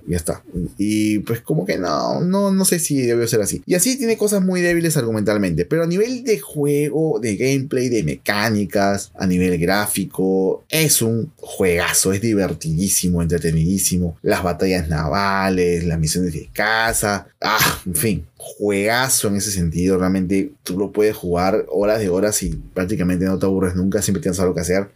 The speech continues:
A mí me encantó el cuatro Black Flag, pese, o sea, lo, me encantó a regañadientes porque quería que hubiese algún, o sea, que se regresara a las raíces, entre comillas, pero no, definitivamente el plan de Ubisoft era alejarse cada vez más de las raíces, al menos en este momento, y creo que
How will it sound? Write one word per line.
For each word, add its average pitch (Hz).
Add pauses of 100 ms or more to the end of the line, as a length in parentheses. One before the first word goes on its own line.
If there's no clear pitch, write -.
A 104
mí 127
me 123
encantó 95
el 82 (240)
cuatro 101
Black 110
Flag, 117 (140)
pese, 120
o -
sea, 95
lo, 76 (160)
me 107
encantó 107
a 135
regañadientes 117
porque 98 (140)
quería 101
que 101 (100)
hubiese 101
algún, 107
o -
sea, 107
que 101 (140)
se 120
regresara 107
a -
las 120
raíces, 110
entre 95
comillas, 113
pero 98
no, 104
definitivamente 101
el 113
plan 107
de 107
Ubisoft 101
era 98 (200)
alejarse 95
cada 107
vez 104
más 101
de 107
las 101
raíces, 90
al 82
menos 90
en 85
este 85
momento, 82
y 76
creo 90
que 92